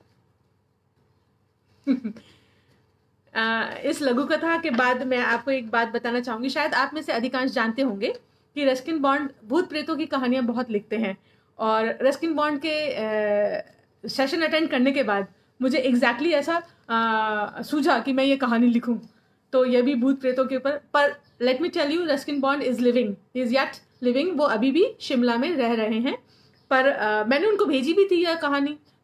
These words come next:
पर मिलती कहाँ है। मेरा भाग्य भी इतना कहाँ कि उनको मिले और वो reply प्राप्त करूँ मैं। अ, मुझे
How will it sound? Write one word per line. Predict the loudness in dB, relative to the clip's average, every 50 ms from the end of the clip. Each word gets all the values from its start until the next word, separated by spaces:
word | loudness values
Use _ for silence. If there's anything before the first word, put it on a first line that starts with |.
| _
पर | -2 0 0
मिलती | 0 0 0 0 0 0 0
कहाँ | 2 2 2
है। | 2 4
मेरा | 4 4 4 4 4
भाग्य | 2 0 0 -2 0 0 0
भी | 0 0 0 -2
इतना | -2 -2 -2 -2
कहाँ | -2 -2 -2 0 0 -2 -2 -4 -8 _ _ _ _ -4
कि | 0 2
उनको | 2 2 2 2 2 2
मिले | 2 2 4 4 2 2
और | 2 2 2 2
वो | 2 2
reply | 0 0 -2 -2 0 0 2 0 0
प्राप्त | -2 -6 _ _ _ -4 -4 -4 -4 -4 -6
करूँ | -4 -4 -2 -2 -2
मैं। | -4 -6 -8 -12 _ _ _ _ _ _ _ _ _ _ _ _ _ _ _ _ _ _ _ _ _ _ _ _ _ _ _ _ _ _ _ _ -6
अ, | -2 0 0 0 0 0 -2 -4 -6 -12 -18 _ _ _ _ _ _ _ _ _ _ _ _ _ 0
मुझे | 2 4 4 4 4 4 2 0